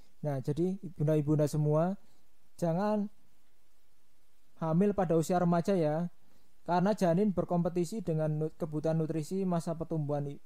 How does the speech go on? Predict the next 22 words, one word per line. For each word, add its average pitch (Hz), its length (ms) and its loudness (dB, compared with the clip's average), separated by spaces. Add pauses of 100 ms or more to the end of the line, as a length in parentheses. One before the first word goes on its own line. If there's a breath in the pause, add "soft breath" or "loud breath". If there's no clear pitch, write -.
remaja. 135 560 -6 (800 soft breath)
Jadi, 175 320 2 (480 soft breath)
janin 196 560 4 (560)
sama 180 420 2
ibu 190 300 4
itu 214 100 2
berkompetisi 165 600 0
dalam 143 340 0
nutrisinya. 135 640 -4
Jadi, 185 260 -2
jangan 156 480 0 (1200 soft breath)
ke-, - 160 -14 (680)
hamil 180 260 4
pada 170 300 4
usia 170 240 2
remaja 170 320 2
ya, 175 160 2
ibunda, 151 400 0
karena 151 240 -2
bisa 143 160 -4
menyebabkan 135 400 -4
stunting. 143 640 -2